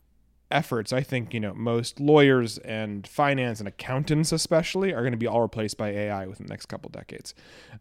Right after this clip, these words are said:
Um, some people may disagree with me on this, but I just think that they're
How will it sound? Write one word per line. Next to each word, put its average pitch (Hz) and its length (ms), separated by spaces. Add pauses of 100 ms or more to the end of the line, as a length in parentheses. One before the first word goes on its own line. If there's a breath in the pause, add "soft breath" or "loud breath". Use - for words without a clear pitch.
Um, - 160
some 117 160
people 123 200
may 120 260
disagree 120 340
with 190 120
me 190 80
on 170 100
this, 156 180
but - 160
I 117 120
just 127 140
think 131 120
that 117 160
they're 110 340